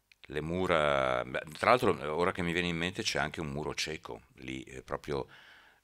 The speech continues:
eh, da, da una parte c'è un muro cieco che probabilmente io ho visto senza vederlo, eh, in, quando ero proprio piccolo, piccolo, ma chissà,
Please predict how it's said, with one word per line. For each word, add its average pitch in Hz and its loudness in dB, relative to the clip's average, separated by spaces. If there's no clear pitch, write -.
eh, 62 -8
da, 58 -12
da 64 -10
una 80 -6
parte 64 -4
c'è - -8
un 71 -4
muro 69 -4
cieco 78 -2
che 82 0
probabilmente 71 0
io 71 0
ho 71 0
visto 73 -6
senza 67 -8
vederlo, 67 -2
eh, 57 -12
in, 55 -18
quando 58 -12
ero 58 -12
proprio - -16
piccolo, - -14
piccolo, 55 -18
ma - -18
chissà, - -8